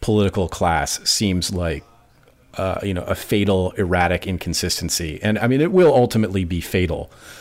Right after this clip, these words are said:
but not to the point where he loses that forty percent core of the electorate that was probably gonna vote for him at the end of the primary and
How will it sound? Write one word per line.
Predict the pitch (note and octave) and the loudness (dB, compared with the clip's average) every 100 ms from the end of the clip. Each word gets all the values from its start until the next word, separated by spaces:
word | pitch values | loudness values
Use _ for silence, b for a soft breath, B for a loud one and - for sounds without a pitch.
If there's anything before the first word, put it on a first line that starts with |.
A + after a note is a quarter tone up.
| B B | B B
but | A#2+ A2 | 0 2
not | A#2 A#2 | 2 2
to | |
the | A2 | 0
point | G2 A#2 G2+ | 0 0 0
where | G#2 F2+ | 0 -2
he | - G#2+ | 0 -2
loses | G2 G2 F#2 F2 | 0 0 -2 -4
that | G2+ F2+ E2+ - - - | 0 0 0 -6 -20 -6
forty | B2+ A2+ G2 | 0 0 0
percent | F#2 - F#2 - | -2 -2 -2 -4
core | - F#2+ F2 | -2 0 0
of | D#2 | -2
the | |
electorate | D#2+ D#2+ D#2+ E2+ D#2 - _ B B B B - | -2 -2 -4 -4 -6 -8 _ B B B B 0
that | G2 F#2 | 0 2
was | G2 | 0
probably | D#3 C#3 A2+ | 4 4 4
gonna | G#2 | 2
vote | F#2 F#2+ | 2 0
for | - G#2 F#2+ | 0 0 2
him | |
at | F2+ | 0
the | G#2 | 0
end | F2+ | -2
of | F2 | -2
the | - | -4
primary | F#2+ E2+ E2 E2 D#2+ D2+ E2+ | -2 -2 0 0 0 -2 -4
and | E2+ D#2 D#2+ | -2 -2 -4